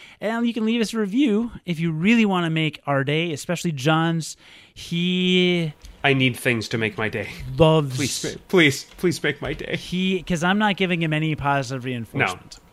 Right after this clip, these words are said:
Speaker 2: he does not.
Speaker 1: Whatsoever. You can find our podcast on the Gonna Geek Network at gonna geek dot com or on the official podcast network of W G N Radio at W G N plus dot com.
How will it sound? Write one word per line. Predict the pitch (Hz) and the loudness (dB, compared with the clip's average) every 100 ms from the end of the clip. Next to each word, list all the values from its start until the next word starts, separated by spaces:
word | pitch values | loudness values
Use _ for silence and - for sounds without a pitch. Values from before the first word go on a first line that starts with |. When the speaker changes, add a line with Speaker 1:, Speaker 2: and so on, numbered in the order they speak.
| - - | -20 -14
Speaker 2:
he | 110 | -8
does | 104 98 | -8 -6
not. | 98 - _ _ _ _ | -10 -12 _ _ _ _
Speaker 1:
Whatsoever. | 156 170 - 139 107 113 - _ - - - | 0 0 0 -6 -6 -14 -20 _ -20 -20 -8
You | 160 | 0
can | 185 | 0
find | 165 320 339 262 226 | 2 0 2 2 4
our | 190 170 | 4 4
podcast | 175 185 190 165 175 | 2 2 2 0 0
on | 147 | -4
the | |
Gonna | 135 214 196 | 0 0 2
Geek | 175 240 180 | 0 0 0
Network | 190 214 175 156 143 | -2 0 0 0 0
at | 127 - - | -6 -8 -4
gonna | 151 147 | -2 -2
geek | 127 151 - 120 | -2 -4 -6 -8
dot | 127 123 - | -8 -8 -8
com | 196 220 220 - - - | -2 0 -2 -6 -14 -2
or | 185 202 | 2 4
on | |
the | 190 | 2
official | 160 269 - | 0 -2 -2
podcast | 156 170 175 170 170 151 131 | -2 -2 0 0 0 -2 -4
network | 139 170 175 180 247 | 0 0 0 0 0
of | 180 156 | -2 2
W | 165 170 | 2 2
G | 139 147 | 0 0
N | 139 | 2
Radio | 185 220 233 214 | 2 4 4 4
at | 147 | 2
W | 139 135 131 | -2 0 -2
G | 131 | -2
N | 123 | -2
plus | - - 240 | 0 0 0
dot | 202 185 170 | 0 -2 -2
com. | 214 302 | -4 -4